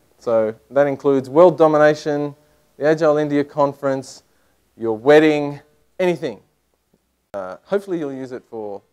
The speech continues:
for making your businesses more productive. And that is called an intermediate objectives map. It has a very simple for that goal. And for each critical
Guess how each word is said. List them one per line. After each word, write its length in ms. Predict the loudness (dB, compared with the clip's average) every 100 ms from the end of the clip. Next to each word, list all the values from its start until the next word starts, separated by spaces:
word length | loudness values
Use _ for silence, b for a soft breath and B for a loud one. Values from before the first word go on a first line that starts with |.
| _ _
for 160 | -20 -20
making 280 | -20 -18
your 160 | -18 -20 _ _
businesses 560 | -14 -14 -18 -20 -20 -16
more 180 | -14
productive. 440 | -14 -16 -16 -16 -20 _ _ _ _ _ _ _ _ _ _ _ _ _ _ _ _ _ _ _ _ _ _ _ _
And 240 | -20 -20 _ -12
that 160 | -8 -8
is 100 | -8
called 420 | -4 -2 -2 -6 _ _ -14
an 180 | -14 -12 -10
intermediate 760 | -10 -8 -8 -6 -4 -4 -6 -8
objectives 600 | -10 -8 -10 -10 -14 -10
map. 280 | -10 -10 -14
It 80 | -18
has 180 | -16 -14
a 60 | -6
very 260 | -4 -4
simple 300 | -6 -14 -16 -20 -12
for 120 | -8
that 200 | -8 -8
goal. 360 | -8 -8 -10 -14 _ _ _ _ _ _ _ _ _ _
And 280 | -18 -18 -20 _
for 120 | -10
each 160 | -10 -6
critical 320 | -4 -4